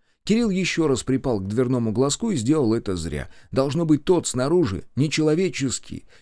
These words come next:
чутким своим слухом уловил его движение, снова подцепив лист, рванул... Кирилла бросило плечом на косяк,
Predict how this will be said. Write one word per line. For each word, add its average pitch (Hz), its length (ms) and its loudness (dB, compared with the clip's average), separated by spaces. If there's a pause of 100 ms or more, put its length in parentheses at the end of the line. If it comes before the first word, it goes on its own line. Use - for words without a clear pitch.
чутким 160 560 0
своим 139 300 2
слухом 151 420 0
уловил 151 320 4
его 131 200 6
движение, 220 460 2
снова 190 380 4
подцепив 180 640 2
лист, 208 320 2
рванул... 139 720 2 (340)
Кирилла 226 300 4
бросило 135 520 4
плечом 131 400 2
на 95 80 -4
косяк, 104 400 0